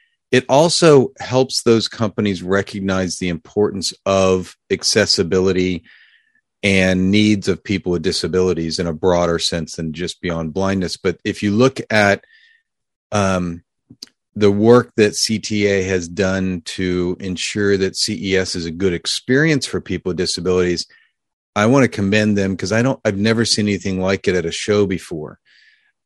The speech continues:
Um, the ability, um, when you're registering at, at the beginning, just to check a box to say, "I may need assistance," um, and what type of assistance I may need, and then to get contacted ahead of time to,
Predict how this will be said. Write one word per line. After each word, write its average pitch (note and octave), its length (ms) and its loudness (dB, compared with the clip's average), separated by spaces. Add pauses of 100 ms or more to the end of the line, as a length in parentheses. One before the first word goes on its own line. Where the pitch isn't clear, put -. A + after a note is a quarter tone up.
Um, F2+ 320 -2
the G2+ 120 4
ability, G2+ 920 6 (160)
um, F#2 460 -8 (100)
when G2 300 -2
you're F#2 520 0
registering F#2 1000 0
at, E2+ 180 -8
at - 140 -6
the E2+ 80 -8
beginning, F2+ 540 -2
just A2 340 -4
to G#2+ 80 -4
check - 280 -2
a F2+ 60 -4
box G2 320 -2
to F2 60 -8
say, F2+ 420 -2
"I F#2+ 160 -6
may F#2 200 -2
need F2+ 160 -4
assistance," F2+ 720 -4 (640)
um, F2+ 400 -2
and F2+ 460 -2
what G2 200 -2
type G2 280 -4
of E2+ 100 -6
assistance F#2 500 -4
I F2 120 -4
may E2+ 200 -4
need, G#2+ 380 0 (100)
and G2+ 180 -2
then A#2+ 360 2
to A2 300 -2
get G2 200 -4
contacted G2 640 -4
ahead F#2 200 -2
of F#2+ 100 -2
time F2+ 360 -6
to, F2 380 -6